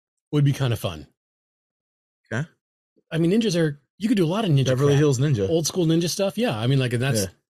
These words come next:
Speaker 2: Chris,
Speaker 1: right?
Speaker 2: Chris Farley, Beverly Hills Ninja,
Speaker 1: Yeah.
Speaker 2: right?
Speaker 1: He was
Speaker 2: Yeah.
Speaker 1: the Great White Ninja. So, I mean, like, I think Adam could take that genre and then make it just insanity
Speaker 2: He's
Speaker 1: and fun.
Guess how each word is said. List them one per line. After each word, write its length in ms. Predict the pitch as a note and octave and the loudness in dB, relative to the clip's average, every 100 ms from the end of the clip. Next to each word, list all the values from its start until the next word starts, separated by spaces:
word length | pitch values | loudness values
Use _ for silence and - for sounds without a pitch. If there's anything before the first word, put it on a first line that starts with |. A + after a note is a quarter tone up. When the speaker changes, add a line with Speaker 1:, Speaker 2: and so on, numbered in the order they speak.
| _ | _
Speaker 2:
Chris, 220 | - G#2+ E3+ | -8 -4 -4
Speaker 1:
right? 100 | - | -6
Speaker 2:
Chris 160 | A2+ | -8
Farley, 300 | - A#2 F2 | -4 -2 -2
Beverly 320 | F#2 F#2+ G2 | -4 -6 -2
Hills 160 | G2+ G2+ | -2 -2
Ninja, 180 | C#3+ - | -2 -2
Speaker 1:
Yeah. 80 | F2+ | -2
Speaker 2:
right? 220 | F#2+ A#2 | -4 -2
Speaker 1:
He 80 | B2+ | -2
was 80 | B2 | -2
Speaker 2:
Yeah. 40 | |
Speaker 1:
the 40 | A#2 | 0
Great 180 | B2+ | -2
White 180 | B2+ B2+ | -2 -2
Ninja. 300 | D3 C3 E2 | -2 -4 -6
So, 200 | - B2+ | -6 -2
I 40 | B2+ | 0
mean, 200 | C3 B2 | 2 2
like, 180 | A#2+ - - - _ | -2 -8 -20 -20 _
I 120 | - C#3+ | -6 -2
think 220 | F3 - | -2 -2
Adam 280 | B2 C#3 C#3+ | -2 0 0
could 160 | C3 | -2
take 240 | - D3+ C#3 | -4 -4 -2
that 160 | B2 | -4
genre 560 | G2 G#2+ A2 B2+ C3+ C#3+ - _ _ - | -4 -2 0 0 0 -4 -8 _ _ -6
and 140 | A#2+ | 0
then 160 | A#2 A2 | 2 2
make 200 | A2+ A2+ | 0 -2
it 220 | A2+ - - | -6 -10 -6
just 300 | C3+ - _ _ | -4 -4 _ _
insanity 600 | C#3 A2 - A2 G#2 G2+ | -4 -4 -2 -2 -2 0
Speaker 2:
He's 100 | D3+ | -2
Speaker 1:
and 100 | |
fun. 60 | A#2 | -2